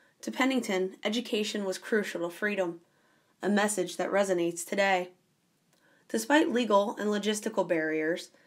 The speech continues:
Pennington created opportunities for himself to become educated, even while he constantly feared his status as a fugitive slave would be discovered.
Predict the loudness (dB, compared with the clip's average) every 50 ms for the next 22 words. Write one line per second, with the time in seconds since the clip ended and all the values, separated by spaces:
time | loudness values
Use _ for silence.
0 | _ -20 -20 _ -2 0 4 6 6 6 6 4 2 2 2 2 2 2 2 2
1 | 4 4 4 4 4 2 -2 -2 -2 -2 -2 0 0 0 0 -2 -2 -2 -2 -2
2 | -2 0 -2 -4 -4 -4 -4 -4 -6 -8 -6 -4 -4 -4 -4 -4 -4 -2 -2 -2
3 | -2 -4 -4 -2 -2 -2 0 0 -2 -4 -6 -10 _ _ _ _ _ _ _ _
4 | 0 2 4 4 4 6 6 6 6 4 2 0 -4 -2 0 0 0 0 0 -2
5 | -2 0 -2 -4 -4 -4 -2 -2 -2 -2 -2 -4 -6 -2 2 4 4 4 4 2
6 | 0 -2 -4 -4 -4 -6 -8 -8 -8 -8 -8 -8 -8 -8 -8 -6 -4 -2 -2 -2
7 | -2 -4 -4 -4 -4 -4 -4 -4 -4 -4 -2 -2 0 2 2 0 0 -4